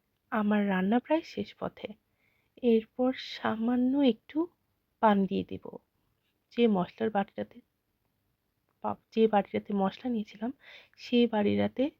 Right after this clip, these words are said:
কিছু পানি দিয়ে দিয়ে দিলাম।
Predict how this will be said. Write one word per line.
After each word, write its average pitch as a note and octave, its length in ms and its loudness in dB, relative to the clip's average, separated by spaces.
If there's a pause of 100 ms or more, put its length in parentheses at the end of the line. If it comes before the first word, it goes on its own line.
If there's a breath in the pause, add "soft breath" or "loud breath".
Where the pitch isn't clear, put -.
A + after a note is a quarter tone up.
(1300)
কিছু A3 240 -6
পানি G3+ 360 2
দিয়ে A3+ 340 2 (1500)
দিয়ে G3+ 260 2
দিলাম। F#3 300 -8